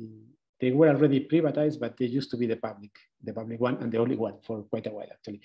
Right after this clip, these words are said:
Okay, so in this case, what we do is just, uh, we select what is called the,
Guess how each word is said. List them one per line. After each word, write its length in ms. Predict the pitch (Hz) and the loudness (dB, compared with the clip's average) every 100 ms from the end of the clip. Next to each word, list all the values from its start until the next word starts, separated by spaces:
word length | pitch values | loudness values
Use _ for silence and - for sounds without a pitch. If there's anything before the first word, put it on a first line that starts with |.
| - - - - - | -20 -20 -20 -20 -4
Okay, 240 | 156 202 | -2 0
so 840 | - 139 135 135 131 135 127 127 - - _ _ | 4 8 10 10 8 8 6 2 -6 -20 _ _
in 260 | 147 139 135 | 0 2 6
this 160 | 156 | 6
case, 180 | 160 165 | 6 6
what 180 | 156 135 | 6 6
we 80 | 156 | 6
do 120 | 165 | 8
is 140 | 135 | 6
just, 260 | 127 131 - | 4 2 0
uh, 100 | 123 | -2
we 120 | 117 135 | 0 2
select 400 | 147 143 - 120 | 2 0 -2 -8
what 180 | 117 | -8
is 140 | 123 - | -8 -4
called 280 | 123 123 110 | 0 0 0
the, 500 | 110 110 107 107 | -4 -6 -6 -8